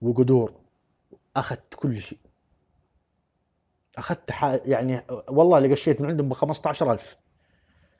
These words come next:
دقيتوها اليوم. هاي لو كان، لو كان انا حسبتها، لو، لو ما عندهم العرض، لو ما كان دفعت ستة وثلاثين ألف ريال. هاي ياخذها ولا خلها؟ حتى الفواتير مصورها لكم في السناب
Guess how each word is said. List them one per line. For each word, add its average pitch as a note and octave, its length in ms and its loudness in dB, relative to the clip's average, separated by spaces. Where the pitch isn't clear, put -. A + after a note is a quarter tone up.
دقيتوها A2 600 -2
اليوم. G#2 220 -8
هاي B2+ 100 2
لو D#3+ 100 6
كان، E3 300 0
لو E3 120 8
كان F3 160 0
انا F3 200 0
حسبتها، D#3+ 460 0
لو، D#3+ 200 6
لو E3+ 140 6
ما F#3+ 120 4
عندهم F3+ 340 4
العرض، G3 440 4
لو C3+ 120 4
ما F3+ 200 2
كان E3 240 0
دفعت E3 340 6
ستة G3+ 260 0
وثلاثين F#3 340 6
ألف F#3 120 2
ريال. B2+ 360 0
هاي C3 160 -2
ياخذها D#3 320 2
ولا E3 220 6
خلها؟ A#2+ 360 -4
حتى - 260 -4
الفواتير F#3 440 6
مصورها D#3 340 2
لكم D3 200 -2
في A#2+ 60 -12
السناب A#2+ 320 -10